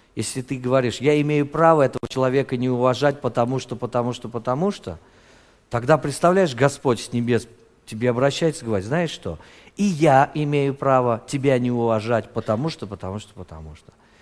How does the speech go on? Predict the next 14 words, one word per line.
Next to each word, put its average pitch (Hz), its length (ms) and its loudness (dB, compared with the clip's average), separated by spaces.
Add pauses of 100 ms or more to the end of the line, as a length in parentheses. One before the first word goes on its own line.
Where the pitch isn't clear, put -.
(140)
Какой 180 380 4
мерой 160 400 4
меришь, 151 540 2
такою 143 640 0 (200)
отмерится 113 680 -2
и 156 80 -8
тебе. 160 480 -10 (4000)
Если 165 300 2
мы 175 140 6
за 175 120 6
спиной 175 400 4
начальников 165 680 4
говорим 160 400 4
злое, 160 580 4